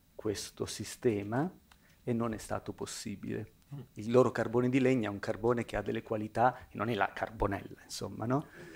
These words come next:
Speaker 1: Quella, noi l'abbiamo, a fine film abbiamo fatto una cena e si è cucinato col carbone di legna e vi posso assicurare che i sapori sono, eh, tant'è l-, che la loro produzione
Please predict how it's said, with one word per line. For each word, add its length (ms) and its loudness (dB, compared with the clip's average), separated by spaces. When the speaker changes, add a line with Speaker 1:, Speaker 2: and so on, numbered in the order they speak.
Speaker 1:
Quella, 560 -2
noi 180 4
l'abbiamo, 600 4
a 100 -8
fine 280 0
film 280 0
abbiamo 560 -6
fatto 380 -6
una 160 -2
cena 540 -2
e 80 -16
si 180 -8
è 60 -6
cucinato 480 -2
col 140 -2
carbone 400 -4
di 100 0
legna 260 2
e 40 0
vi 100 -8
posso 300 0
assicurare 580 4
che 100 -8
i 180 -12
sapori 420 6
sono, 240 -18
eh, 280 -10
tant'è 300 6
l-, 280 2
che 100 -4
la 100 4
loro 240 2
produzione 800 -2